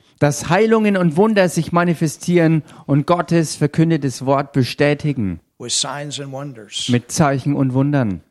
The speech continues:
Speaker 2: We want to see it here.
Speaker 1: Wir wollen das hier sehen.
Speaker 2: Oh, not just Africa.
Speaker 1: Nicht nur in Afrika.
Speaker 2: We see it all the time there.
Speaker 1: Dort sieht man das andauernd.
Speaker 2: Not just in the Philippines.
Speaker 1: Und nicht nur auf den Philippinen.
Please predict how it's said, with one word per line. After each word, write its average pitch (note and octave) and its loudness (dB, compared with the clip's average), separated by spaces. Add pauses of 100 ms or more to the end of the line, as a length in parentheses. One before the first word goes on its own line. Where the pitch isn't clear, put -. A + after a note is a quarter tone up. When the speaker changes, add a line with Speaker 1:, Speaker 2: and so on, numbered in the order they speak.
(100)
Speaker 2:
We G3 -12
want G3+ -12
to F3 -14
see - -8
it D3 -14
here. - -16 (100)
Speaker 1:
Wir B2 0
wollen F#3+ 2
das G#3 2
hier A#3 2
sehen. G#2 0
Speaker 2:
Oh, C#4+ -8
not A3+ -8
just F3 -8
Africa. C3+ -12 (160)
Speaker 1:
Nicht G#3+ 2
nur B3 4
in E3 0
Afrika. D#3 0
Speaker 2:
We D4+ -8
see - -6
it G#3 -6
all G3 -2
the D3+ -8
time F#3 -12
there. F#3+ -12 (280)
Speaker 1:
Dort F3+ 2
sieht F#3+ 0
man F3+ 2
das F3 0
andauernd. F#3 0 (140)
Speaker 2:
Not D4+ -10
just - -4
in G3 -6
the D#3+ -8
Philippines. C#3 -14
Speaker 1:
Und D3 4
nicht A3 0
nur A3+ 4
auf G#3+ 0
den G3 2
Philippinen. E3 2